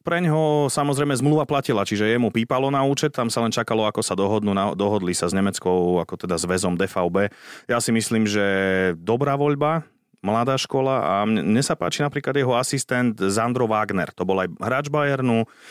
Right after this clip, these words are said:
hral v nemeckej Bundeslige, tiež mladá škola, čiže oni budú takí, podľa mňa, vnútorne ako realizačný tým dobre prepojení s mužstvom a to je dôležité pred domácim Eurom.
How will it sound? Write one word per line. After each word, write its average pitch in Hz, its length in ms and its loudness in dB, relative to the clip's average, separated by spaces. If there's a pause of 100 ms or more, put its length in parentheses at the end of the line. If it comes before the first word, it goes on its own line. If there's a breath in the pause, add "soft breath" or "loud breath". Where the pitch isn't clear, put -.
(160 loud breath)
hral 117 400 0
v 117 80 -4
nemeckej 117 400 0
Bundeslige, 104 500 0
tiež 127 380 0
mladá 135 320 0
škola, 123 320 0
čiže 104 160 -2
oni 117 240 2
budú 120 240 0
takí, 110 480 0
podľa 113 320 0
mňa, 113 180 2
vnútorne 110 540 0
ako 107 160 -2
realizačný 107 560 0
tým 98 160 -2
dobre 104 240 2
prepojení 101 400 0
s 90 80 -2
mužstvom 98 400 0
a 90 80 0
to 101 160 0
je 90 80 0
dôležité 90 480 0
pred 87 80 -2
domácim 82 420 0
Eurom. 80 380 0